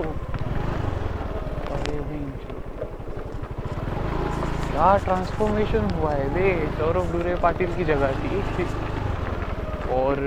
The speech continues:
एक ही दिन में इतना ट्रांसफॉर्मेशन हुआ कि भाई कहाँ छोड़ा था क्या, <laughs> क्या दिन ही, याद ही नहीं।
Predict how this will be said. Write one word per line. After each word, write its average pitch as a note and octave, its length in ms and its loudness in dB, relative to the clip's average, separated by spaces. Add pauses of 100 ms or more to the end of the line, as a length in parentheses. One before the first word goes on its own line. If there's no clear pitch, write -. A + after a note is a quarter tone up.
(380)
एक E3 160 2
ही G#3+ 220 2
दिन F#3+ 200 2
में E3+ 280 0
इतना - 1080 -2
ट्रांसफॉर्मेशन G#3 720 4
हुआ - 280 4 (840)
कि D#3+ 160 8
भाई F3+ 260 8 (120)
कहाँ D#3+ 240 10
छोड़ा F3+ 340 10
था F#3 140 10
क्या, D#3 320 10
<laughs> - 140 12
क्या - 440 12
दिन G3 220 6
ही, - 1000 8
याद F#3+ 220 12
ही F#3 100 10
नहीं। E3+ 200 8